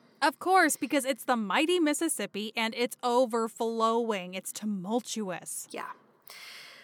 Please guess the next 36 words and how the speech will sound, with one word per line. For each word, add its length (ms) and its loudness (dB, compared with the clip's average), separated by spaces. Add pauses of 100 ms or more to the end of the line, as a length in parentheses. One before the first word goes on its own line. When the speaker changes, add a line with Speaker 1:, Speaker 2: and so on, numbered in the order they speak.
Speaker 2:
So 140 6
that 80 12
was 100 2
a 60 0
lot. 220 6 (640)
Are 60 0
you 100 4
okay? 360 0
Speaker 1:
Dare 240 4
I 180 0
ask 480 0
if 140 -10
there, 400 -2 (640)
I 60 -2
mean, 160 2
it 80 -8
wouldn't 220 -8
have 80 -14
mattered 280 -12
if 100 -18
there 120 -8
were 100 -12
any 160 -12
safety 260 -16
precautions. 600 -12 (220)
Life 500 0
vests? 500 -2 (160)
Who? 260 2
Speaker 2:
Oh, 280 8 (300)
Speaker 1:
We 60 -2
Speaker 2:
not 260 12
Speaker 1:
don't 100 -10
know 160 -12
Speaker 2:
a 80 4
Speaker 1:
her. 60 -2
Speaker 2:
single 840 0